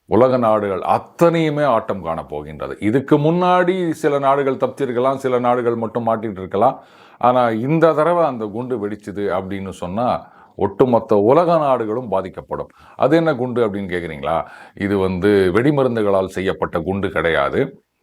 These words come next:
அமெரிக்கா அவங்களுடைய அந்த கன்சம்ப்ஷன் பேட்டர்ன்னு தான் சொல்லணும். உற்பத்திக்கு அதிகமா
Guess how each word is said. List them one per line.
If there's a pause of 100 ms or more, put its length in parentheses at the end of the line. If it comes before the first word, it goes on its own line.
(400)
அமெரிக்கா (440)
அவங்களுடைய (160)
அந்த
கன்சம்ப்ஷன் (100)
பேட்டர்ன்னு
தான்
சொல்லணும். (840)
உற்பத்திக்கு
அதிகமா